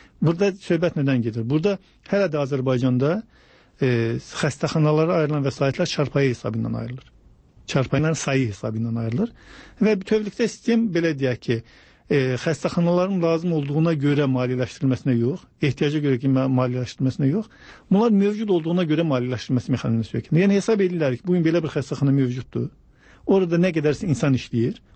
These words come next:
o insanları çölə atmaq olmaz. Onu, e, maliyyələşdirmək lazımdır ki, o insanlar əmək haqqı alsın. Yəni, belə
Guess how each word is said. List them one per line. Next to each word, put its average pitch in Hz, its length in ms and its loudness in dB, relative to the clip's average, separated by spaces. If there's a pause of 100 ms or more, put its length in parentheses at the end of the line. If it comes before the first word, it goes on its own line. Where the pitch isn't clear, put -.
(100)
o 196 120 4
insanları 151 400 2
çölə 147 240 2
atmaq 127 320 -2
olmaz. 135 320 0 (440)
Onu, 185 280 4
e, 156 260 0 (220)
maliyyələşdirmək 165 760 0
lazımdır 165 280 0
ki, 202 80 -6
o 170 80 0
insanlar 160 320 0
əmək 127 240 -2
haqqı 120 180 -8
alsın. - 220 -14 (680)
Yəni, 165 100 4
belə 190 160 2